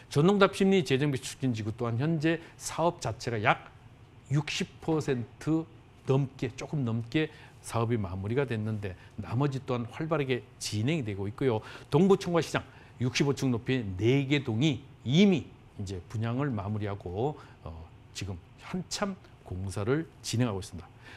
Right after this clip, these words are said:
특히 청량리가 왜 좋으냐? 물론 주변의 스카이라인이 바뀌는 것, 스카이라인이 바뀌는 이유가 바로 철도망의 구축이다. 지티엑스 노선이 현재는, 어, 강릉까지 한 개 노선이 다니는데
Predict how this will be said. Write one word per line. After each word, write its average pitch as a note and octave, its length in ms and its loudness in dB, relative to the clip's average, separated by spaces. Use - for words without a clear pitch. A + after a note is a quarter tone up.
특히 - 640 0
청량리가 G#3 520 4
왜 A#2 220 2
좋으냐? E3 380 2
물론 C#3 240 2
주변의 B2 300 0
스카이라인이 B2 520 -2
바뀌는 A#2+ 360 -4
것, A#2 80 -4
스카이라인이 G3 480 4
바뀌는 E3+ 360 2
이유가 F3+ 380 6
바로 B2 300 -2
철도망의 G#3 720 -2
구축이다. - 480 -6
지티엑스 G#3 840 6
노선이 C3 360 2
현재는, G3 480 4
어, A2 200 -2
강릉까지 C3 540 0
한 D#3 160 -4
개 D3 80 0
노선이 C3 320 0
다니는데 D#3 560 4